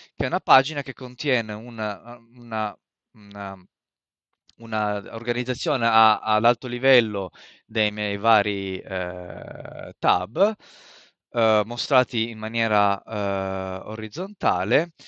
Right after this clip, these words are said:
e, eh, in cui posso, eh, poi eventualmente, ehm,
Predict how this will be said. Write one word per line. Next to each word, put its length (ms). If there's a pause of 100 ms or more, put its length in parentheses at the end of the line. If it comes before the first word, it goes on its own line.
(420)
e, 360
eh, 360
in 100
cui 200
posso, 520 (480)
eh, 220
poi 400
eventualmente, 1200
ehm, 1080